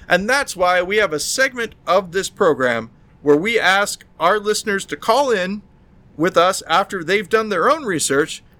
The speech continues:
to tell us what we got wrong. And when we know what we got wrong, we correct it and we rebroadcast so that it has its own built-in fact-checking service.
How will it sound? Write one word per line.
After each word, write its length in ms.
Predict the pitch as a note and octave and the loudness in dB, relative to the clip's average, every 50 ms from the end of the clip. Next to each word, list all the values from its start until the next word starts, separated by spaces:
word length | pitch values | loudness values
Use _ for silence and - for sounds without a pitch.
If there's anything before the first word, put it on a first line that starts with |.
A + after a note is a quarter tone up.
| _ - | _ -4
to 100 | D#3+ D3+ | -4 -4
tell 320 | - - C4 C#4 B3+ G3+ | -2 0 0 0 2 2
us 240 | F#3+ F#3+ - - - _ _ _ - | 2 2 0 -4 -12 _ _ _ -18
what 340 | - B2+ C3 G#3 C4+ C#4 C4+ | -14 0 2 2 2 2 0
we 120 | A#3+ A#3+ | -4 -2
got 260 | G3+ A3 A3 G#3 E3+ | 2 2 2 2 2
wrong. 400 | D#3+ F3 F#3 F3 D3 C3 A#2+ A2 | 0 0 2 2 2 2 0 -2
And 140 | A2+ A#2 C3 | -6 -6 -4
when 140 | D3 D#3 D3+ | -2 -2 -2
we 140 | D3+ D3+ D3 | -4 -6 -4
know 180 | E3 A3 C4+ | -2 0 0
what 120 | D4 C4 A3 | 0 0 -2
we 120 | G#3 G3+ | -2 0
got 220 | F#3+ G3 F#3 D3+ | 0 0 0 0
wrong, 360 | D3+ E3 E3 E3+ E3 E3 D#3+ - - - _ _ _ - | 0 -2 0 0 -2 -4 -8 -14 -20 -20 _ _ _ -18
we 540 | B2 B2 C3 D3 D#3 D#3+ D#3 D#3 D#3 D#3 D#3 - - _ _ - | -6 0 2 2 2 2 2 0 0 0 0 -2 -6 _ _ -8
correct 440 | - - D#3 D#3+ A3+ C4+ C4 - | -4 -2 2 4 4 4 2 0
it 300 | - D#4+ - - - - - _ - - - _ _ - _ - - - - - - - | -6 -8 -8 -8 -12 -14 -16 _ -20 -20 -20 _ _ -20 _ -20 -20 -20 -20 -20 -10 -4
and 280 | - D#3 D#3 D3+ D3 C#3 | -2 0 0 0 -2 -4
we 520 | C#3+ D#3 D#3 D3 D3 C#3+ C#3+ C3+ C3+ C3 B2+ - _ _ - - - | -2 0 0 2 2 2 2 0 0 -2 -6 -8 _ _ -20 -20 -4
rebroadcast 1000 | B2+ B2+ E3 B3+ B3+ G3+ A3 A3+ A3+ A#3 G#3 - A3+ A3 A3+ A#3 - - - - - | 0 2 2 2 2 2 2 2 2 0 -2 -2 -2 -2 -2 -2 -4 -8 -12 -12 -8
so 300 | - - G3+ G#3 G#3 G#3 | -4 0 2 2 2 2
that 260 | E3+ F#3 F#3 F3 - | 2 2 2 2 0
it 140 | F3 E3 D3 | -4 -8 -8
has 360 | D3+ - F#3+ G#3 A#3 A3 A3 | -6 -4 -2 0 0 -2 -2
its 180 | A3 G#3 - - - | -6 -10 -10 -6 -2
own 360 | G3 A3 A#3 A#3+ A#3+ A3+ G#3 | 0 0 0 -2 -4 -6 -8
built-in 640 | E3 C3+ F#3+ G#3 A#3 A#3+ G#3+ - G3+ G#3+ G#3+ G#3 G3 | -2 4 4 4 4 4 0 -4 -4 -4 -4 -4 -8
fact-checking 800 | - - F#3+ G3 G3+ G3+ - - - A3+ A#3 - - F#3+ E3+ | -6 -2 0 0 0 0 -4 -8 -10 -8 -8 -8 -10 -10 -10
service. 600 | D#3 - G3+ G#3+ G3+ D#3+ C#3 B2+ - - - - | -6 -2 0 2 2 0 -2 -6 -10 -12 -16 -18